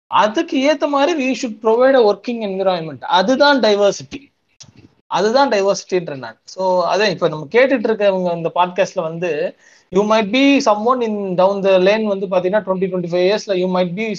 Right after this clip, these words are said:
sitting on the top of the இதுல வந்து உட்கார்ந்துருக்கலாம். அப்ப வந்து you will, you, நீங்க அது, அது இருக்கான்னு பாருங்க. நம்ம இதை அன்னைக்கு தெரிஞ்சுக்கிட்டோமே இந்த விஷயம், அது இங்க இருக்கா,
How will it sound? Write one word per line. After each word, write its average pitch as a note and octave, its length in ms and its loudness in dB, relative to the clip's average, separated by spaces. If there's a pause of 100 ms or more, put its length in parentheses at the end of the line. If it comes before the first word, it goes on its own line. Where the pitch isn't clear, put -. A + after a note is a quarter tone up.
sitting G3 160 -6
on F3+ 120 -4
the E3 80 -4
top E3+ 220 0
of E3+ 80 -8 (100)
the D#3+ 60 0 (340)
இதுல E3 120 -6
வந்து E3 240 -2
உட்கார்ந்துருக்கலாம். D#3 520 -8 (440)
அப்ப F#3 300 0
வந்து A#3+ 200 -2
you A3 220 0 (480)
will, E3 240 -4 (180)
you, F3+ 220 -6
நீங்க F#3+ 220 0
அது, D#3+ 180 2
அது E3+ 280 4
இருக்கான்னு A#3 320 2
பாருங்க. D#3+ 400 0 (520)
நம்ம E3 260 -2
இதை E3 180 0
அன்னைக்கு D#3+ 380 -2
தெரிஞ்சுக்கிட்டோமே F#3 580 2
இந்த E3 120 0
விஷயம், F3 480 -2
அது D#3 180 -6
இங்க D3+ 180 -6
இருக்கா, E3 640 2